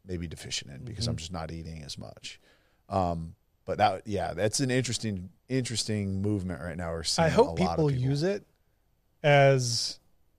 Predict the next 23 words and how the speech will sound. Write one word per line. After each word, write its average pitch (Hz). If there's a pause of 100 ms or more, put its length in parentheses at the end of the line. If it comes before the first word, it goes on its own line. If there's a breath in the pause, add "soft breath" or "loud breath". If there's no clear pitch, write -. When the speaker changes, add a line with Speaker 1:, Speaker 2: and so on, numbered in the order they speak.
(380)
Speaker 3:
an 143
enablement 139
tool, 135
like 131
what 131
we 131
talk 139
about, 135
'cause 135
you 139
talk 143
about 127
the 131
gym 131
and 123
people 131
not 131
wanting 127
to 123
go 123
in. 127
Like, 123
Speaker 1:
Mm. 80